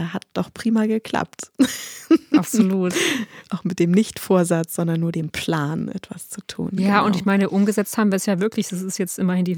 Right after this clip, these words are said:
Speaker 2: fünfzehnte Folge, ne? Also
Speaker 1: Wahnsinn, ja. Ja.
Speaker 2: Das ist so schön, wenn man so Episoden hat, weil dann kann man wirklich an den Zahlen sehen, <laughs> dass man wirklich was
Speaker 1: Mhm.
Speaker 2: gemacht hat.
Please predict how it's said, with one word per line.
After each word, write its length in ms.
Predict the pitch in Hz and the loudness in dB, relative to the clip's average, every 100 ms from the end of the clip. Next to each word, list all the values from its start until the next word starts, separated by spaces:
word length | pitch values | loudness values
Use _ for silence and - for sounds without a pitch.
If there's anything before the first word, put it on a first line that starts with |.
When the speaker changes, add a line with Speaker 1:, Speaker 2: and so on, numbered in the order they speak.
| 180 | -4
Speaker 2:
fünfzehnte 540 | - 196 - 208 185 | 0 0 0 -2 -2
Folge, 400 | 220 294 277 175 | -2 0 0 2
ne? 180 | 175 240 - | 0 -2 -2
Also 400 | 196 190 196 196 | -4 -2 -2 0
Speaker 1:
Wahnsinn, 440 | 165 160 165 160 160 | 2 2 2 0 -2
ja. 200 | 160 165 _ - | -2 -4 _ -4
Ja. 260 | 196 196 - _ _ _ _ _ | 0 0 -2 _ _ _ _ _
Speaker 2:
Das 140 | 214 214 | -2 0
ist 120 | - | 0
so 60 | |
schön, 280 | 233 247 240 | 0 2 4
wenn 100 | 196 | 4
man 100 | 202 | 2
so 100 | 196 | 2
Episoden 540 | 196 - 185 190 226 208 | -2 0 0 2 2 0
hat, 140 | 185 | 0
weil 80 | 185 | 0
dann 120 | 180 | 0
kann 160 | - 202 | 0 0
man 180 | 190 | 2
wirklich 360 | 185 - 208 - | 0 0 -2 0
an 80 | 190 | 0
den 120 | 180 | 0
Zahlen 500 | - - 190 202 175 | -2 -2 0 2 0
sehen, 360 | 175 175 190 190 - | 0 2 2 2 2
<laughs> 360 | 160 202 - | 0 0 -2
dass 180 | 226 - | -2 0
man 140 | 208 | 0
wirklich 320 | 190 202 233 233 | 0 2 6 8
was 100 | 233 | 8
Speaker 1:
Mhm. 60 | |
Speaker 2:
gemacht 380 | 247 226 262 - | 6 4 0 -4
hat. 200 | 190 233 | -8 -8